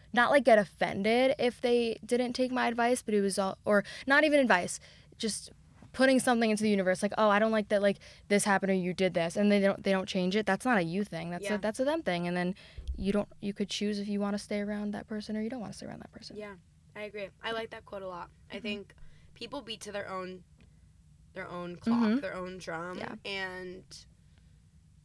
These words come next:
Speaker 2: there's only so much you can do
Speaker 1: Yeah.
Speaker 2: sometimes, and that's okay.
Speaker 1: Mm-hmm.
Speaker 2: It's not your fault if
Speaker 1: Yeah.
Speaker 2: someone's not taking your advice.
Speaker 1: Yes.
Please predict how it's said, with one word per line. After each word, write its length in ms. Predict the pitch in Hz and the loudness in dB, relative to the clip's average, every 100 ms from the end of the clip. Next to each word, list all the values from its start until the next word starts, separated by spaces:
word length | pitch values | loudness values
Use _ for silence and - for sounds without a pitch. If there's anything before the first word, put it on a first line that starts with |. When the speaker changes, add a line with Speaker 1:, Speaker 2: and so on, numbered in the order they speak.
| - | -14
Speaker 2:
there's 160 | 214 214 | -12 -8
only 160 | 226 | -8
so 140 | 240 190 | -8 -10
much 180 | 180 - | -12 -14
you 60 | |
can 180 | - - | -16 -18
do 80 | - | -16
Speaker 1:
Yeah. 500 | - 50 - - - | -16 -16 -16 -12 -10
Speaker 2:
sometimes, 440 | - 62 - - - | -10 -14 -18 -20 -16
and 280 | 196 190 190 | -12 -12 -8
that's 220 | 190 - | -10 -10
okay. 320 | 185 - 104 - _ _ - 220 | -14 -16 -18 -20 _ _ -10 -10
Speaker 1:
Mm-hmm. 240 | 208 208 214 - - - | -6 -8 -8 -16 -20 -20
Speaker 2:
It's 160 | 170 185 | -20 -18
not 160 | 175 | -16
your 120 | - | -18
fault 280 | - - - - - | -20 -20 -20 -20 -20
if 100 | - | -12
Speaker 1:
Yeah. 80 | 220 | -10
Speaker 2:
someone's 200 | 220 214 | -10 -14
not 120 | - - | -18 -18
taking 260 | 190 - | -20 -20
your 100 | - | -20
advice. 400 | - - - - - | -18 -20 -20 -20 -16
Speaker 1:
Yes. 440 | - - - | -16 -16 -18